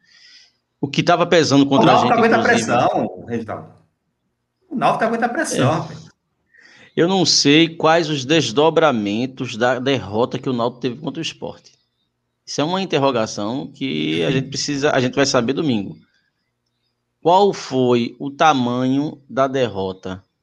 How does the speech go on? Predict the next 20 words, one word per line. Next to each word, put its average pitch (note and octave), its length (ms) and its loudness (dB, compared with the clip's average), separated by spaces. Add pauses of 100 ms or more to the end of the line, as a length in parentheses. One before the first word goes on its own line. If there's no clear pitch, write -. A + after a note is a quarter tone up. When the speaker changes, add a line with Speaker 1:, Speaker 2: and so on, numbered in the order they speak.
(380)
Speaker 1:
a A2+ 220 -2
consequência C3+ 800 -2
dela F#2+ 460 -8 (100)
internamente? A2+ 1000 -2 (1080)
Porque, - 180 -4
ah, D#3+ 200 4
não, C3+ 220 2
o A#2+ 60 0
Náutico B2+ 380 -2
poupou B2+ 540 -2 (220)
quatro C3 300 2
jogadores. G#2 640 -2
Sim, C#3 360 -2
o B2 80 -2
Sport C3 400 -4
tava E3+ 320 -2
caindo E3 380 -2
os D#3+ 100 -6
cabelos G#2 480 -4
aí. F#2 200 -10